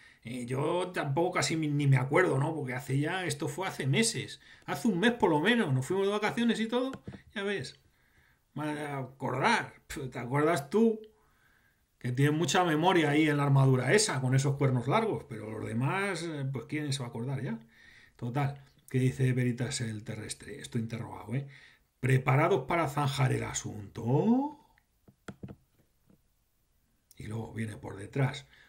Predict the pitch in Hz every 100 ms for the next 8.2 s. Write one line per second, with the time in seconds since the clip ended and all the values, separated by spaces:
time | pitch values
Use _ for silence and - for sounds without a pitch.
0 | _ 110 - 131 - - 113 104 104 135
1 | 135 131 135 131 131 127 127 120 117 -
2 | 165 170 196 226 - _ _ _ _ _
3 | - 117 117 135 135 135 135 135 135 143
4 | 139 135 131 131 131 139 175 170 190 220
5 | - _ _ 113 135 196 - 110 113 113
6 | - - - 95 113 113 - - 117 131
7 | 107 113 - 104 110 117 131 127 113 117
8 | 117 123